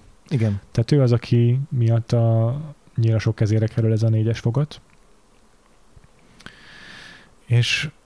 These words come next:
Speaker 2: megint csak egy baromi izgalmas dilemma az, amit ő benne látunk, mert szerintem ő tényleg úgy hazudik, hogy azt, ő magának is azt, azt,
Speaker 1: Mhm.
Speaker 2: magának is hazudik arról, hogy ő gyugyú lenne.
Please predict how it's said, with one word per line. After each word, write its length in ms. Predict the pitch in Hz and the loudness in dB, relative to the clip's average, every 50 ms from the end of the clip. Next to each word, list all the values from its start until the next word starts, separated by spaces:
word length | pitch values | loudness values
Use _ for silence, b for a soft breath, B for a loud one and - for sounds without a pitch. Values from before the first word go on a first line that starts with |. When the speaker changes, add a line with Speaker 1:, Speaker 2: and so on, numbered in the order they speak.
| _ - - | _ -6 -2
Speaker 2:
megint 280 | 135 156 160 175 180 151 | 0 2 2 2 2 2
csak 160 | - 131 - | 0 0 0
egy 140 | 123 113 107 | 0 0 2
baromi 300 | 113 120 113 110 110 110 | 0 2 2 2 0 0
izgalmas 500 | 110 104 104 104 107 104 101 101 101 101 | 0 -2 0 0 0 0 2 0 0 0
dilemma 380 | 104 110 104 104 104 104 104 104 | 0 0 0 0 0 0 0 0
az, 80 | 101 98 | 0 0
amit 200 | 101 101 98 - | 0 0 0 0
ő 80 | 107 | 0
benne 200 | 101 104 101 104 | 0 0 0 0
látunk, 260 | 101 104 - - 117 | 0 0 0 2 0
mert 120 | 117 110 - | 0 2 0
szerintem 200 | 131 120 135 131 131 | 0 2 2 2 2
ő 20 | |
tényleg 280 | 123 - 139 131 117 104 | 2 2 2 2 4 2
úgy 120 | 110 110 | 2 0
hazudik, 360 | - - 110 104 107 104 107 - | 0 -2 0 0 0 0 -2 -2
hogy 180 | - 107 101 | -2 -2 -2
azt, 300 | 104 98 - - - - - _ - | -2 -2 -4 -6 -14 -20 -20 _ -4
ő 140 | 123 120 | -2 0
magának 340 | 113 117 107 110 107 101 - | 0 0 0 -2 -2 -4 -6
is 100 | - - | -6 -8
azt, 240 | 104 98 - - 143 - - - 113 | -8 -8 -8 -12 -16 -12 -8 -8 -6
azt, 200 | 117 107 - - | -6 -6 -8 -4
Speaker 1:
Mhm. 280 | - 147 147 143 135 139 | 0 2 4 4 6 6
Speaker 2:
magának 300 | 156 156 131 120 117 104 | 4 4 4 2 2 2
is 100 | 113 - | 0 0
hazudik 360 | - 117 107 107 104 104 - | 0 0 2 2 0 0 0
arról, 200 | 107 107 107 104 | 0 0 2 2
hogy 160 | 98 101 98 | 0 0 0
ő 60 | 104 101 | 0 0
gyugyú 240 | 98 104 98 98 | 0 -2 -2 -2
lenne. 480 | 98 98 95 95 92 90 90 90 98 107 | -2 -2 -4 -4 -6 -6 -6 -8 -8 -10